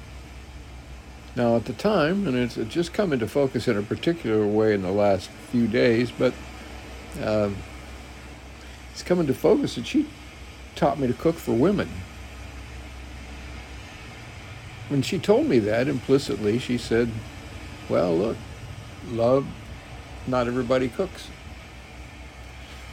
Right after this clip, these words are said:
Love, love, somebody's gotta cook, everybody gotta eat." So a simple realization that I cook for women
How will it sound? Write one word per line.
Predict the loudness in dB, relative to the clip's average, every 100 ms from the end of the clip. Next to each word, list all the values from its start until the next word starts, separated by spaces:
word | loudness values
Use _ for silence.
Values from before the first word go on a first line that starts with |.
| -14 -14 -6 2
Love, | 4 6
love, | 6 6 6 2 -8 -12 -18 -18 -16 -16 -16 -16 -16 -12
somebody's | -2 6 8 8 6
gotta | 6 6
cook, | 4 0 0 -12 -12 -14 -14 -14 -12 -4
everybody | 0 6 6 6
gotta | 8 8 6
eat." | 2 -2 -8 -18 -18 -18 -18 -18 -18 -18 -18 -18 -18 -20 -20 -20 -20 -20 -20 -20 -20 -20 -20 -20 -20 -20 -18 -18 -18 -18 -20 -20 -20 -20 -20 -20 -20 -18 -16 -16 -16 -16 -16 -16 -16 -16 -8
So | 4 6 6
a |
simple | 8 6 8 6
realization | 6 6 6 6 6 6 2 2
that | 6
I | 6
cook | 4 2 0
for | 2 6
women | 8 8 4